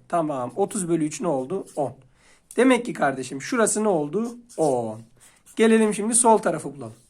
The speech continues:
Hocam sol tarafta ne yapacağız? Aynı olay. E şimdi kardeşim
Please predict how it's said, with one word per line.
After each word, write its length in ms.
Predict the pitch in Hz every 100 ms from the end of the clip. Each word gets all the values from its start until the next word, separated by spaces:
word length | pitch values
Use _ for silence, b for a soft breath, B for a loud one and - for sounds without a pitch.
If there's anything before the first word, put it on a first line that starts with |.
| _ _ _ _ _
Hocam 300 | 156 160 185
sol 140 | - 170
tarafta 380 | 196 208 208
ne 60 | 226
yapacağız? 420 | 175 143 170 -
Aynı 320 | - 247 254 101
olay. 260 | 95 104 - _ _ _ _ _ _ _ -
E 60 | 180
şimdi 280 | 175 185 175
kardeşim 540 | 185 190 226 208